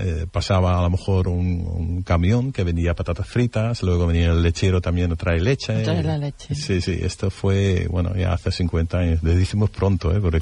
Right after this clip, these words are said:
Speaker 1: ya ha pasado un montón de tiempo <laughs> desde entonces. Pero mi fina-, infancia realmente es, bueno, yo tenía una infancia muy feliz. O sea,
Speaker 2: Ujú.
Speaker 1: me querían mucho y yo me,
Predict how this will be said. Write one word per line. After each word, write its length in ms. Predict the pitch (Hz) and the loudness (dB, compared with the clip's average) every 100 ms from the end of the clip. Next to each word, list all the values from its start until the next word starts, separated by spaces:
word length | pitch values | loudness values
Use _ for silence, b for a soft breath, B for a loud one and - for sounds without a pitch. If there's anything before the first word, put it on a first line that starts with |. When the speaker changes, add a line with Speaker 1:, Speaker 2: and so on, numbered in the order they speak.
| - | 2
Speaker 1:
ya 100 | 87 | 2
ha 40 | 85 | 2
pasado 240 | 113 170 | 2 2
un 80 | 90 | 2
montón 340 | 87 82 98 | 2 2 0
de 120 | 95 92 | 0 0
tiempo 500 | - 127 110 - - - | 0 0 0 -2 -4 -6
<laughs> 120 | 127 | -4
desde 340 | 110 98 92 87 | 0 2 2 -2
entonces. 600 | 80 95 92 78 - - - | -2 -2 -4 -6 -8 -12 -6
Pero 140 | 85 | -2
mi 80 | 87 | 0
fina-, 400 | - 90 92 110 104 | 0 0 0 0 -2
infancia 500 | 85 95 92 120 107 | 0 0 0 0 0
realmente 340 | 92 87 82 | 0 -2 -2
es, 160 | - - _ - | -6 -10 _ -16
bueno, 380 | 85 82 80 - | -10 -8 -8 -6
yo 300 | 80 80 82 | -2 -2 -2
tenía 180 | 85 | -2
una 140 | 85 87 | -2 -2
infancia 340 | 82 80 - | -2 -4 -2
muy 200 | 82 80 | -2 -2
feliz. 280 | - - - - _ B B B B - | -4 -6 -8 -14 _ B B B B -6
O 60 | - | -4
sea, 120 | 147 | -2
Speaker 2:
Ujú. 140 | 180 - | -4 -8
Speaker 1:
me 140 | 87 82 | -8 -4
querían 280 | 76 78 78 | -2 0 0
mucho 440 | 82 85 - 92 | 0 0 0 0
y 520 | 87 78 78 - - 80 | 2 0 -2 -4 -4 -2
yo 140 | 78 | -2
me, 240 | 80 80 | 0 0